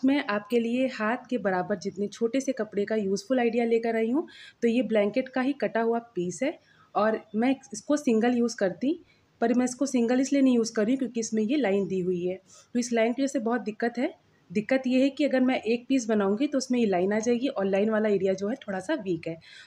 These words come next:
तो मैंने दो पीस लिए हैं, आप एक सिंगल स्क्वायर पीस ले सकते हो और इसको आप सॉफ्ट हैंकी पे भी बना सकते हो। मैंने already एक वीडियो अपलोड की हुई है और उसमें मैंने डिटेल में बनाया, बताया हुआ है, तो वीडियो का लिंक मैं डिस्क्रिप्शन बॉक्स में दे दूँगी।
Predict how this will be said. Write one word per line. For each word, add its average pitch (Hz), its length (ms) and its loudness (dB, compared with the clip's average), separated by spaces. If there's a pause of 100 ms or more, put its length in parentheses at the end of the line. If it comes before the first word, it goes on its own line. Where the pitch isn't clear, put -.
तो 226 80 2
मैंने 247 240 4
दो 240 260 4
पीस 269 220 2
लिए 220 200 2
हैं, 294 160 2
आप 214 360 -2
एक 247 180 -2
सिंगल 220 400 0
स्क्वायर 202 400 -2
पीस 277 220 -4
ले 190 140 0
सकते 170 340 -8
हो 180 180 -6 (540)
और 185 380 -2
इसको - 240 -2
आप 285 240 0
सॉफ्ट 240 360 0
हैंकी 202 320 0
पे 240 80 2
भी 220 100 -2
बना 202 220 2
सकते 196 300 -2
हो। 311 240 -2
मैंने 208 180 2
already 202 280 2
एक 233 160 -6
वीडियो 214 240 0
अपलोड 220 360 0
की 233 120 -6
हुई 214 240 0
है 349 140 0 (400)
और 208 100 4
उसमें 247 180 0
मैंने 247 200 2
डिटेल 220 280 2
में 254 120 2
बनाया, 190 420 0
बताया 196 300 2
हुआ 208 220 2
है, 208 140 0
तो 262 100 -2
वीडियो 208 340 0
का 233 120 -2
लिंक 220 280 0
मैं 247 140 -2
डिस्क्रिप्शन 214 460 -2
बॉक्स 196 280 -2
में 208 80 -2
दे 180 120 0
दूँगी। 185 340 -4